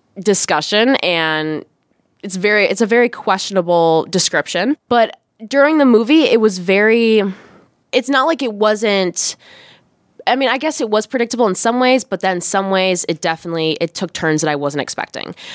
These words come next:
Okay, so Heather, was this one of the scariest movies you've seen, in your opinion?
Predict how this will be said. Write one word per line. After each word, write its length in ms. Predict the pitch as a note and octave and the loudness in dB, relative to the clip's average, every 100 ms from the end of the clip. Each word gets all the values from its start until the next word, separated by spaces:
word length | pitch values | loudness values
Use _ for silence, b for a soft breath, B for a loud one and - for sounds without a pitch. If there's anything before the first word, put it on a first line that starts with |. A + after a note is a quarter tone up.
| B B | B B
Okay, 300 | A3+ A3 D#3+ | -4 -2 -6
so 180 | - F#3 | -4 -4
Heather, 420 | G3 F4 G3 B2 - B B B B | 0 0 0 -2 -6 B B B B
was 200 | - C4 | 2 2
this 200 | A#3 D#4 | 2 -2
one 100 | F4 | 0
of 80 | D4+ | 0
the 80 | A#3+ | 0
scariest 460 | - G3 G3+ G3 F#3+ | -4 0 0 0 -2
movies 400 | F3 F3 D#3+ E3 | 0 0 0 -2
you've 120 | D3+ | -2
seen, 380 | - D#3+ C#3+ C#3 | -2 0 0 -2
in 100 | C#3+ | -4
your 120 | C3 | -8
opinion? 420 | - - - - | -10 -14 -14 -16